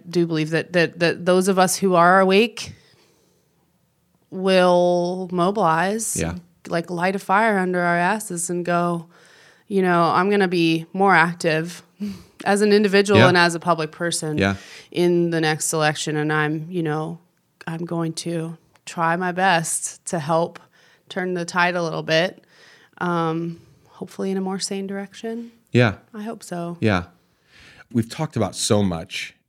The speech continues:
Speaker 2: And how do you, as a person who is changing and transforming and you, deconstruction and reconstruction and,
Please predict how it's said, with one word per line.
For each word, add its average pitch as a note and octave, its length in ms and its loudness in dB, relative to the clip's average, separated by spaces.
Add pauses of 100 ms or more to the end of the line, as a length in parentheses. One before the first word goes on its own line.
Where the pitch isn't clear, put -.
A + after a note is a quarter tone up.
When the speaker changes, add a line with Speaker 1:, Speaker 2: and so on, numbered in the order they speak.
(200)
Speaker 2:
And G2 560 -2 (220)
how C3 220 2
do E3 80 4
you, G#2 600 0 (340)
as G2 140 -4
a G#2 60 -4
person G2+ 360 -2
who F#2+ 240 -2
is F2 320 -4
changing G#2 560 -2
and F2 120 -6
transforming F#2 840 -4
and D#2+ 460 -8
you, F#2+ 180 -10
deconstruction G2 800 -2
and F2 160 -4
reconstruction F#2 840 -4
and, F2 260 -6